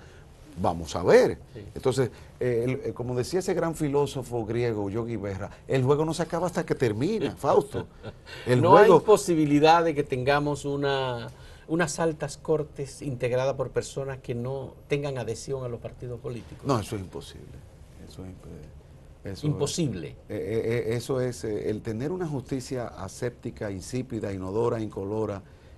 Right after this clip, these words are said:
Speaker 1: eh, eso es, eso es una vana pretensión. Eh,
Speaker 2: Es,
Speaker 1: lo,
Speaker 2: es
Speaker 1: lo
Speaker 2: una
Speaker 1: es
Speaker 2: utopía.
Speaker 1: No, no, es que eso, eso es, eso es prácticamente imposible. El tema no es la simpatía política. El tema no es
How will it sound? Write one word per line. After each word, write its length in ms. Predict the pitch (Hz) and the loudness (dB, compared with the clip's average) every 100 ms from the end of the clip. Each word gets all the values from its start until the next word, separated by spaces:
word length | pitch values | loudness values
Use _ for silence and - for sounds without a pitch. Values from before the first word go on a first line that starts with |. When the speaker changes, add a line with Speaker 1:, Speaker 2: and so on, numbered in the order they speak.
| - | -8
Speaker 1:
eh, 220 | 113 - | -6 -2
eso 180 | 131 147 | -2 0
es, 260 | 147 - - | -2 -2 -8
eso 200 | 131 139 | -6 -6
es 120 | 123 | -6
una 180 | 131 110 | -4 -4
vana 240 | 98 95 | -6 -8
pretensión. 540 | 87 85 85 78 - 78 85 - - - - - - - - - | -10 -14 -14 -16 -16 -16 -18 -20 -20 -20 -20 -20 -20 -20 -20 -16
Eh, 380 | - 113 120 107 | -14 -12 -10 -10
Speaker 2:
Es, 100 | 95 | -2
Speaker 1:
lo, 100 | 113 | 2
Speaker 2:
es 60 | |
Speaker 1:
lo 120 | 139 127 | 6 8
Speaker 2:
una 100 | 160 | 8
Speaker 1:
es 100 | 156 | 8
Speaker 2:
utopía. 640 | 156 151 160 104 - - - | 4 4 0 0 -2 -8 -16
Speaker 1:
No, 120 | 95 95 | -14 -4
no, 260 | 147 156 | 2 4
es 120 | 98 | 2
que 160 | - 127 | 0 -2
eso, 140 | 120 - | -2 -2
eso 220 | 110 139 | -2 -2
es, 280 | 120 - - | -4 -10 -12
eso 180 | - 127 | -8 -6
es 40 | |
prácticamente 560 | 127 123 139 139 139 143 | -6 -4 -4 -2 -2 -2
imposible. 480 | 127 107 165 147 - - - - | -4 -2 0 0 -2 -10 -18 -8
El 120 | 107 | 0
tema 200 | 147 185 | 0 2
no 280 | 165 156 151 | 0 2 2
es 220 | 160 175 | 2 0
la 120 | 143 113 | -2 -4
simpatía 720 | - 113 107 95 - 196 165 | -4 -4 -4 -6 -4 0 0
política. 480 | - 82 78 - - - - - - - - - | -2 -14 -14 -18 -20 -20 -20 -20 -20 -20 -20 -16
El 60 | 87 | -6
tema 220 | 131 151 | -2 0
no 320 | 156 156 156 156 | 2 2 2 2
es 340 | 208 214 - | 0 -2 -6